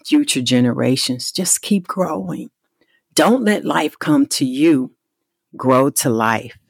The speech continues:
And as always, I'm grateful for this opportunity, and I hope that I've added some value to you in this series.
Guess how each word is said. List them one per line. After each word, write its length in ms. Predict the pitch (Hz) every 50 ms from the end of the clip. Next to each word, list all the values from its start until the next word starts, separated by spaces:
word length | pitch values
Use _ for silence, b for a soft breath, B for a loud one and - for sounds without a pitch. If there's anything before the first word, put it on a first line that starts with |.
| _ _ _ _ _ _ _ _ _ _ _ _ _ _ _ _ _ _ _ -
And 140 | 143 139 143
as 220 | 143 147 - -
always, 840 | - 143 135 139 139 139 139 113 117 117 117 110 104 - - - - _ _ _ _ _ _ _ _ -
I'm 220 | - 143 147 143 135
grateful 520 | 127 131 131 131 143 147 - - - 143
for 160 | - - 135
this 260 | 120 120 131 120 - -
opportunity, 1040 | 127 117 - - 135 127 - - 147 127 123 123 120 120 - - 123 117 - - _ _ _ _ _ _ _ _ -
and 120 | - 127 131
I 80 | 120
hope 360 | - - - 156 143 143 -
that 140 | - 123 120
I've 160 | 123 117 -
added 380 | - - 117 113 113 117 - -
some 240 | - - 123 113 107
value 420 | 107 104 110 113 117 131 131 135 -
to 180 | - - 131
you 200 | 113 113 113 113
in 140 | 113 107 110
this 220 | - - - -
series. 720 | - - - 113 110 120 127 127 - - - - - -